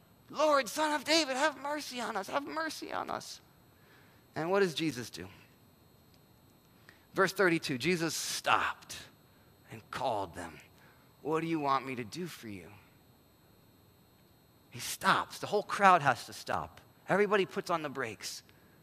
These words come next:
and he looks at them. These two blind beggars, these two nobodies who've done nothing for him. And he looks at them, he says, "Hey, what do you want me to do for you?" This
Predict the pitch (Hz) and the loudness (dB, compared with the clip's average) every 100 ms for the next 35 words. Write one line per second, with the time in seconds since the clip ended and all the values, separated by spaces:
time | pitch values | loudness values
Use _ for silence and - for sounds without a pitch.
0 | - _ _ 131 151 175 185 - 98 - | -20 _ _ -10 -4 -2 -2 -6 -12 -16
1 | - - _ _ - _ _ - 156 - | -18 -20 _ _ -20 _ _ -12 -10 -8
2 | 240 214 165 185 185 165 156 131 95 113 | -6 -2 2 4 4 4 2 2 -6 -8
3 | 180 - 247 208 214 156 110 90 87 - | -8 -6 -4 0 2 4 4 2 -8 -12
4 | - - - - - 175 226 226 247 269 | -14 -20 -20 -20 -12 2 4 8 8 6
5 | 254 - 156 127 90 - _ _ _ - | 2 -8 -8 -8 -12 -18 _ _ _ -20
6 | - - - 139 165 - - 127 113 110 | -20 -20 -12 -6 -2 -2 -6 -8 -8 -8
7 | - 110 127 127 - 123 170 127 127 113 | -14 -12 -10 -10 -10 -12 -10 -12 -14 -14
8 | 101 - 85 76 _ _ - - - _ | -16 -16 -18 -20 _ _ -20 -20 -20 _
9 | _ _ _ - - _ _ _ _ _ | _ _ _ -20 -20 _ _ _ _ _
10 | _ _ - - - _ _ _ - - | _ _ -20 -20 -20 _ _ _ -20 -14
11 | - 196 - | -8 -8 -8